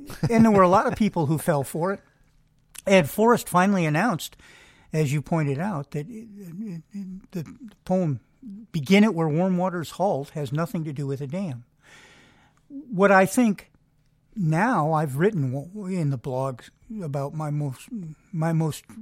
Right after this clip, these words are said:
reoccurring, uh, location for where to begin,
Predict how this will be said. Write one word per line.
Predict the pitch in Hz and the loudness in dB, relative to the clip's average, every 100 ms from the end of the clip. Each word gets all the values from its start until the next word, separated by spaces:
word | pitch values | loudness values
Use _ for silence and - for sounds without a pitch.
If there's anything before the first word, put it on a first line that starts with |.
| 233 233 - | -18 -18 -4
reoccurring, | 180 190 160 - 185 185 202 214 _ _ _ _ _ _ _ _ _ _ - 165 | 2 4 4 2 2 2 0 -2 _ _ _ _ _ _ _ _ _ _ -10 -4
uh, | 156 143 - _ _ _ | -2 -2 -6 _ _ _
location | 202 160 185 180 - 196 | -4 0 0 0 0 0
for | - 156 | -2 -2
where | 147 151 | 0 0
to | 143 | -2
begin, | 143 127 151 160 | -4 -2 -2 -2